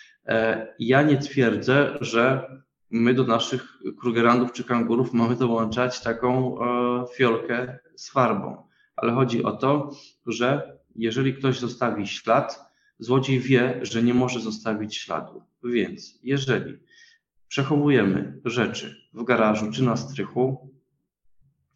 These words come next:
znaczy ja nie wiem, czy powinienem takie rzeczy mówić, tak? Bo my w tym momencie już, e, może, to nagranie może trafić do, e, do uszu pewnych osób, które, no,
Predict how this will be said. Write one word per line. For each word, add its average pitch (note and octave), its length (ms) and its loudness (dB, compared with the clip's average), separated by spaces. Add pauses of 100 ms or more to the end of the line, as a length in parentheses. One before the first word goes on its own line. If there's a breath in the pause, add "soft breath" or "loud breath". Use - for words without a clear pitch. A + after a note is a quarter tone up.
(340 loud breath)
znaczy A#2 200 2
ja B2 60 8
nie C#3+ 120 6
wiem, F#3+ 140 6
czy C3 120 2
powinienem A#2+ 260 4
takie A2 200 0
rzeczy C#3 240 0
mówić, A2+ 300 0
tak? A2 200 0
Bo A#2 60 2
my A#2 60 2
w A2+ 80 -4
tym A#2+ 140 2
momencie A2+ 420 2
już, A#2 380 -2
e, - 40 -8 (600)
może, A#2 300 0 (600)
to B2 140 0
nagranie B2 460 2
może A#2 260 2
trafić - 640 -6
do, G#2+ 380 -2 (380 loud breath)
e, G#2+ 220 -2
do A#2 180 0
uszu A#2 340 -6
pewnych G#2+ 460 -4
osób, - 380 -18
które, G2+ 480 -4
no, G#2+ 440 -2